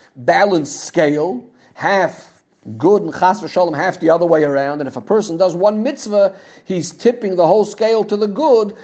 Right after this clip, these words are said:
bringing merit for the whole world. So if we, from this we understand that when you have a, a balanced scale, so even the tiniest, smallest thing tips the whole scale. So even if it's something that you consider something small,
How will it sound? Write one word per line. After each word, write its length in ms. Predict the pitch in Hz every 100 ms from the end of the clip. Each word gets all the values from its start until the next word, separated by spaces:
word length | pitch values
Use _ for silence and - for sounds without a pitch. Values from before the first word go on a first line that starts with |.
| -
bringing 480 | 127 220 240 226 208
merit 300 | 226 233 226
for 100 | 233
the 100 | 226
whole 240 | 233 233
world. 480 | 233 240 208 208 - _ _ _
So 120 | 156
if 100 | -
we, 140 | 160
from 260 | 151 - 147
this 200 | 196 202
we 120 | 208
understand 500 | 170 156 - 190 202
that 40 |
when 140 | 175 160
you 60 |
have 160 | 156 180
a, 120 | 147 -
a 200 | 135 143
balanced 580 | 131 123 165 175 160 -
scale, 400 | - 170 170 180
so 80 | 151
even 260 | 202 208
the 100 | 170
tiniest, 640 | - - 214 226 180 143 -
smallest 440 | 180 202 214 214
thing 260 | 302 269 208
tips 240 | 240 -
the 100 | 233
whole 200 | 220 220
scale. 440 | 214 202 180 139 - _ _ _ _ -
So 120 | - -
even 400 | 247 240 202 151
if 160 | 151 156
it's 120 | -
something 360 | 165 147 165
that 60 | 151
you 180 | 151 147
consider 440 | 156 139 - 156
something 360 | 156 151 143 156
small, 880 | - 147 196 220 160 151 151 156